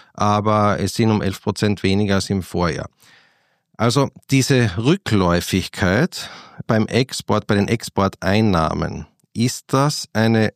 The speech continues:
langfristige Tendenz, mit der man in Russland eigentlich rechnet und mit der man immer mehr auch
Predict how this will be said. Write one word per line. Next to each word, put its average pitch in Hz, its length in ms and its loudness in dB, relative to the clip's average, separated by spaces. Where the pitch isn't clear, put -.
langfristige 104 1080 0
Tendenz, 98 760 0
mit 110 260 0
der 95 180 2
man 120 220 2
in 104 140 2
Russland 107 540 -2
eigentlich 95 520 0
rechnet 90 500 0
und 107 120 2
mit 104 180 0
der 98 160 2
man 107 160 2
immer 113 340 2
mehr 101 460 2
auch 101 300 0